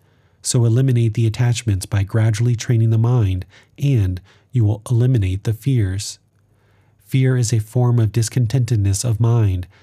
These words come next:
and needs to be eliminated one hundred percent for you to attain Nibbana. Eliminate the mental attachments and do no harm, then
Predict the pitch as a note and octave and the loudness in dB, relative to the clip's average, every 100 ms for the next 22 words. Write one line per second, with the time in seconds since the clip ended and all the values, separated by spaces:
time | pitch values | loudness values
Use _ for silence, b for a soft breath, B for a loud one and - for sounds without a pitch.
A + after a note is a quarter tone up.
0 | b b C#3 C#3 G#2+ F#2 F#2+ B2+ A2+ - | b b -2 0 0 0 0 0 0 -2
1 | A2 G#2 G#2+ A2 B2 G#2 F#2+ F#2+ F2+ G#2 | -2 0 2 2 2 0 -2 -4 -2 0
2 | A2 A2 G#2+ A2 G#2+ C#3 G#2+ A2 - A2+ | 0 0 0 -2 -2 -2 -2 -4 -4 -2
3 | G2 G2+ A#2 A2+ G#2+ B2+ B2 G2+ G#2+ A#2 | 0 -2 0 -2 -2 -2 0 2 0 2
4 | A#2+ F2+ G2 _ _ _ b b b b | 0 -2 -6 _ _ _ b b b b
5 | b - A#2+ C#3+ C3+ C3 B2 A#2+ A#2 A2+ | b -2 0 2 0 0 0 0 0 0
6 | C3+ A#2+ - C3 B2+ - F#2+ F2+ - A#2+ | 0 -2 -2 -4 -4 -2 -4 -6 -8 -2
7 | G#2 A2+ A#2+ A#2+ G#2 C#3+ C#3 F#2 F2+ b | 0 2 2 0 -2 -2 0 0 -4 b
8 | b b b A#2+ C#3 G#2+ F2+ | b b b 0 2 0 -2